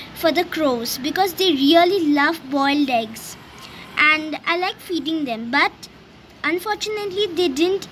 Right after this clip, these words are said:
eat any because this was right in front of my house. So they were a bit scared to come and eat it, as you know, they're usually scared of humans. They didn't eat it, and now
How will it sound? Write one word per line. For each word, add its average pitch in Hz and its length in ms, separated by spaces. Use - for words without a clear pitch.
eat 349 240
any 269 320
because 302 400
this 302 260
was 339 240
right 294 300
in 370 100
front 311 260
of 302 160
my 285 220
house. 226 560
So 349 560
they 311 160
were 339 160
a 339 40
bit 320 220
scared 359 480
to 370 80
come 302 320
and 302 320
eat 294 240
it, 226 240
as 254 400
you 349 160
know, 277 200
they're 277 280
usually 277 360
scared 262 320
of 240 120
humans. 339 580
They 349 240
didn't 494 300
eat 392 240
it, 359 260
and 359 280
now 339 500